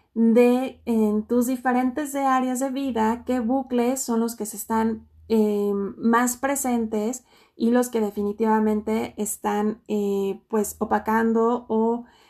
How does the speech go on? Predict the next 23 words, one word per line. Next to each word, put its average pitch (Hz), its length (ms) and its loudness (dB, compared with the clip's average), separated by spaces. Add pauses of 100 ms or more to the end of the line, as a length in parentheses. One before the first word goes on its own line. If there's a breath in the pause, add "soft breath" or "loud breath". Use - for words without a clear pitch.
(100)
limitando 226 640 2
tu 240 80 -10
energía. 196 640 -10 (1700 soft breath)
Por 277 140 8
lo 277 100 2
mismo, 294 640 4
a 247 80 0
nivel 269 320 2
emocional, 220 800 0
recuerden 233 440 -2
que 240 80 -2
las 208 220 -4
emociones 247 880 0
las 202 200 -2
domina 220 440 2
el 240 80 0
ego 247 400 0
y 247 100 0
a 220 80 -2
través 220 320 0
del 277 180 -2
ego 247 380 0
es, 226 420 -2